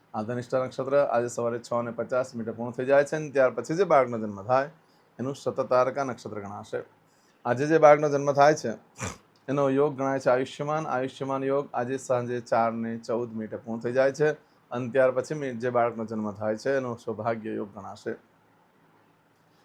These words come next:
આજે જે બાળકનો જન્મ થાય છે એનું કરણ ગણાય છે બહુ. બહુ કરણ આજે બપોરે બાર ને ચોત્રીસ મિનિટે પૂર્ણ થઈ જાય છે અને ત્યાર પછી જે બાળકનો જન્મ થાય એનું બાલવ કરણ ગણાશે. આજે જે બાળકનો જન્મ થાય છે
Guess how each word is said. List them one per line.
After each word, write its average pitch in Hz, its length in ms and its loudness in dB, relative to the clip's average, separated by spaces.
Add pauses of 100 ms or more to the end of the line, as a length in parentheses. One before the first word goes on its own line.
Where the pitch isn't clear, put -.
(140)
આજે 135 240 6
જે 170 120 4
બાળકનો 156 320 8
જન્મ 151 240 -2
થાય 151 200 6
છે 160 100 -2
એનું 151 180 0
કરણ 143 220 2
ગણાય 139 200 0
છે 139 140 0
બહુ. 147 340 4
બહુ 143 220 4
કરણ 139 180 -2
આજે 135 160 0
બપોરે 135 300 2
બાર 131 280 6
ને 131 140 -6
ચોત્રીસ 127 440 -6
મિનિટે 123 160 -4
પૂર્ણ 117 200 -8
થઈ 117 120 -10
જાય 117 160 2
છે 117 120 -8
અને 117 120 -6
ત્યાર 117 160 0
પછી 113 200 -8
જે 160 100 -6
બાળકનો 113 280 0
જન્મ 104 200 -8
થાય 120 140 -8
એનું 120 140 -10
બાલવ 107 260 -4
કરણ 107 200 -14
ગણાશે. 92 440 -16 (720)
આજે 117 220 -2
જે 127 100 -2
બાળકનો 117 320 0
જન્મ 120 240 -8
થાય 104 240 -6
છે - 160 -20